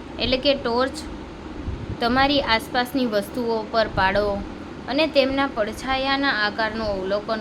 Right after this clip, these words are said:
કરો. ક, શું હાથબત્તીની પરિસ્થિતિ બદલા-,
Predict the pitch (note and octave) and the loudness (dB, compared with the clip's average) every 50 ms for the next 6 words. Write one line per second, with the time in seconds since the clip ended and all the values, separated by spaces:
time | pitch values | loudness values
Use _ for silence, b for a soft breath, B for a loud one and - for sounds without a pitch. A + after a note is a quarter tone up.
0 | G#3+ - G#3+ G#3 G#3 G3+ G3+ G3 G3 G3+ G3+ - - - - - - - - - | -2 0 0 0 0 0 -2 -2 -4 -6 -8 -8 -8 -10 -10 -10 -14 -12 -10 -10
1 | - - - - - - - - - - - - - - - - - C#4+ C#4 F#3+ | -10 -10 -10 -10 -12 -12 -10 -8 -8 -8 -8 -10 -10 -12 -12 0 4 4 4 4
2 | C#3 D3 - - - - - - - - - - - E4 D4+ B3+ A3 G3 - A3+ | 4 -2 -8 -12 -14 -12 -12 -10 -10 -8 -8 -2 0 2 2 2 0 0 2 2
3 | A#3 C4 C4+ - C#4 C4 C#4 C#4 C#4 C#4 D4 C#4+ C#4+ C#4+ C#4+ C#4+ C#4+ C#4 - B3 | 2 2 2 0 2 2 2 2 2 0 0 2 2 2 2 2 0 0 0 0
4 | A3+ B3 C4 B3+ - - - C4+ C4+ A#3 A3+ A3+ A3 A#3 B3 B3+ B3+ A#3 F#3 A3 | 0 0 0 -4 -6 -6 -4 -4 -2 0 2 0 0 2 2 2 2 2 2 0
5 | G#3 | -2